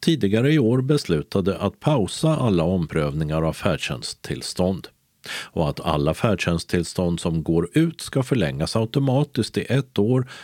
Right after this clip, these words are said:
i väntan på att politikerna gör en översyn av reglerna. Titti Unosdotter,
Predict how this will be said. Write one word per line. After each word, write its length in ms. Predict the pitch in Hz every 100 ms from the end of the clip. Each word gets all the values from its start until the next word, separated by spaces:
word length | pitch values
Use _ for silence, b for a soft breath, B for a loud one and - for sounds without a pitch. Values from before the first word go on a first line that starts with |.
| B
i 100 | 165
väntan 540 | 156 95 82 95 98
på 180 | 98 101
att 100 | 98
politikerna 680 | - 120 78 - 85 87 85
gör 180 | 87 98
en 160 | 135
översyn 600 | 156 95 73 73 117 110
av 160 | 85 65
reglerna. 520 | 73 71 82 87 82 - _ _ _ _ B B B B B
Titti 500 | - 85 - 82 85
Unosdotter, 840 | 135 101 80 76 104 104 - 170